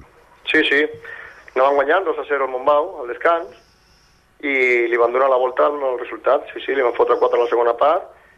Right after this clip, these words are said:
i podien haver estat tranquil·lament sis. O sigui, per això t'ho dic que és un equip molt complicat. A més a més, mm, hem d'anar al seu camp, que encara és pitjor,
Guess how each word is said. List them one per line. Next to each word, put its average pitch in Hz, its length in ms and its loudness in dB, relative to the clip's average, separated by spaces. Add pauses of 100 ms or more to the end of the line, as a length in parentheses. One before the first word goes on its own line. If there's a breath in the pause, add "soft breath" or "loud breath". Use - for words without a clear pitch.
(160 soft breath)
i 131 160 -4
podien 120 340 2
haver 123 280 0
estat 127 400 -2
tranquil·lament 123 680 -2
sis. 131 320 -6
O 117 80 -12
sigui, 107 440 -6 (400 loud breath)
per 123 80 2
això 123 120 0
t'ho 139 140 2
dic 143 160 2
que 143 100 2
és 135 120 -12
un 139 100 0
equip 143 180 -4
molt 131 220 0
complicat. 135 440 0
A 131 60 -2
més 139 160 -4
a 143 80 0
més, 147 160 0
mm, 117 960 -8
hem 135 100 2
d'anar 139 300 2
al 156 200 0
seu 127 140 -4
camp, 156 300 -4 (1000 soft breath)
que 117 120 2 (600)
encara 135 240 0
és - 80 -6
pitjor, 135 460 -2